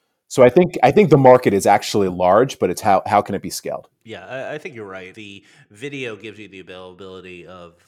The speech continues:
Speaker 2: of many different channels, including YouTube, as well as TikTok and other things like that, where you can monetize that audio doesn't. Um, but I'm a big fan of, of podcast advertising, and as, if you were listening to this, you probably heard a couple of ads.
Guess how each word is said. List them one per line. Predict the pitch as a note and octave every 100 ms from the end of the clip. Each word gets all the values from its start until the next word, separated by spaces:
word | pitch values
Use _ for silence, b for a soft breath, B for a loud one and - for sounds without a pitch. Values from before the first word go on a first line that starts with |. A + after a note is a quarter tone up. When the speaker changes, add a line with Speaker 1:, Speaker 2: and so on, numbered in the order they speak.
| _ _
Speaker 2:
of | F2+ E2 E2 _
many | G#2 G#2 G2
different | F#2+ - F2
channels, | - E2+ F2 _
including | E2+ E2+
YouTube, | E2+ E2 F2 F2 E2
as | D2+ F2+
well | F2+ F2
as | F2 E2+ _ _
TikTok | F#2+ _ D#2+ E2+
and | E2+
other | E2+ E2+
things | F2+ F2 E2+
like | F2+
that, | E2 D#2
where | E2+
you | D#2
can | F2
monetize | E2 E2 E2 E2 E2 _ _ _ _ F#2+
that | F2+
audio | F2+ F2 F2
doesn't. | E2+ E2 F2 E2+ _
Um, | G2 A2
but | E3+
I'm | G3
a |
big | D#3+ A2+
fan | A2+ G2+
of, | G2 F#2 -
of | G2+ G2 F2
podcast | G2 F#2+ F#2+ F#2
advertising, | F#2+ F2 F2+ G2 F#2+ F2+ F#2+ F#2
and | F2+
as, | F2+ F2+ -
if | G2+ F#2
you | F2
were | F#2+
listening | B2+ A#2+ F#2+
to |
this, | G2+ F2+
you |
probably | F#2 F2+
heard | F2 F2+
a | F#2
couple | F2+ F#2+
of | F#2+
ads. | A2+ A2 A2